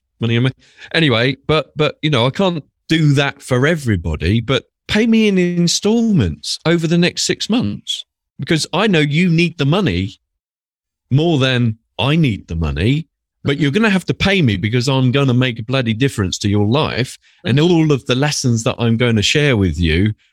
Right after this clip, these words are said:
Speaker 1: right, are with you forever.
Speaker 2: Yeah.
Speaker 1: You know, and that's the other thing. That's about having a mentor. That's what it's all about. When you learn stuff,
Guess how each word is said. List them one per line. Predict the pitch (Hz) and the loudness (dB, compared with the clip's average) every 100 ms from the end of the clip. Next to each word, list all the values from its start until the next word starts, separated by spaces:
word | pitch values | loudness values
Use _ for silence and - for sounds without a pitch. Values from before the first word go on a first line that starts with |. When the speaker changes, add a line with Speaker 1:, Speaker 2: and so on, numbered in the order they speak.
| _ | _
Speaker 1:
right, | 107 113 - | -2 -2 0
are | 120 | 0
with | 120 147 | 2 0
you | 127 135 | 2 0
forever. | - 120 131 139 90 78 - _ _ _ | -2 -2 0 0 -2 -6 -10 _ _ _
Speaker 2:
Yeah. | 165 156 147 143 - _ _ _ - | -4 -2 -2 -4 -10 _ _ _ 0
Speaker 1:
You | |
know, | 127 98 | 0 2
and | 104 | 2
that's | 120 - | 0 -2
the | 117 | 0
other | 117 104 | 0 0
thing. | - 117 95 | 0 0 0
That's | 101 - | -2 -2
about | 110 110 95 - | -2 0 -2 -2
having | 120 110 95 | -4 0 2
a | 95 | 2
mentor. | 98 113 101 - 80 87 | 2 2 0 -2 -2 0
That's | 107 - - | 0 -4 -2
what | 101 98 | 0 0
it's | 82 - | -4 -4
all | 113 101 92 | -2 0 -2
about. | 117 98 90 | -2 -4 -4
When | 107 123 120 | -2 0 2
you | 113 | 0
learn | 104 107 123 120 117 | 2 2 2 2 2
stuff, | - - 82 92 | 0 -2 -4 -6